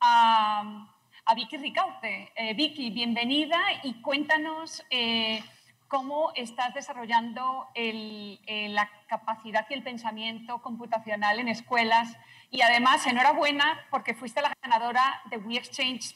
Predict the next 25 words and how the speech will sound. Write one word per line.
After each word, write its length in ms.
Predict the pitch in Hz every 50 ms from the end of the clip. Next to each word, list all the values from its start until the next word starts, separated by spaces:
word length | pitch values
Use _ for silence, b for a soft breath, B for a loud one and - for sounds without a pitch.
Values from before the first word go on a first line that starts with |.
| - -
veinte 280 | 254 247 240 233 262
veinte. 560 | 247 269 269 240 240 - - 226 233 262 254 b b b b b b b
Eh, 420 | - - 226 220 220 220 220 214 214 214
We 120 | 226 233
Exchange 420 | 233 233 233 - 262 247 240 226
es 140 | 254 247 233
la 240 | 254 247 247 233 -
plataforma 480 | - 233 220 226 208 220 226 214 240 240
de 300 | 240 240 233 220 233 - -
conexión 540 | - 226 220 220 - - - 240 233 220 220
de 60 | 240
emprendedoras 640 | 240 233 247 247 233 226 220 220 214 214 226 - 269
en 80 | 254
stem, 600 | 240 214 - 233 - 254 233 220 233 233 233 b b b b b b b b _ -
eh, 480 | 226 226 220 220 214 214 208 208 208 -
con, 340 | - 233 220 214 214 214 208
con 200 | 196 - 226 220
inversionistas, 760 | 214 214 196 220 220 - 226 208 208 220 220 - - 262 -
mentores 680 | - 240 220 214 - - 226 226 220 226 233 226 233 -
y, 360 | 254 226 214 214 208 202 190 B B B B B B
y 340 | - 233 226 220 220 214 214
en 180 | 208 220 208 -
toda 200 | 226 220 226 226
la 100 | 233 233
región. 480 | 214 202 - - 269 277 285 277 269